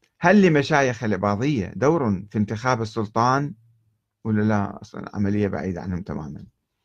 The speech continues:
أحد عشر، ما هو موقع مشايخ الأباضي-، الإباضية في النظام العماني؟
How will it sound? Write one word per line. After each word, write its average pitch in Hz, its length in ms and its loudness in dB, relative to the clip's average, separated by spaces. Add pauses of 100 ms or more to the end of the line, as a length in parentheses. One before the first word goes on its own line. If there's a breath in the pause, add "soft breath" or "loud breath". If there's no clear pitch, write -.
(800)
أحد 117 220 0
عشر، 147 420 2 (640 soft breath)
ما 147 120 4 (120)
هو 160 180 4
موقع 156 520 0
مشايخ 170 540 -4
الأباضي-، 110 600 -4
الإباضية 110 640 -2
في 113 140 -8
النظام 127 380 0
العماني؟ 101 600 0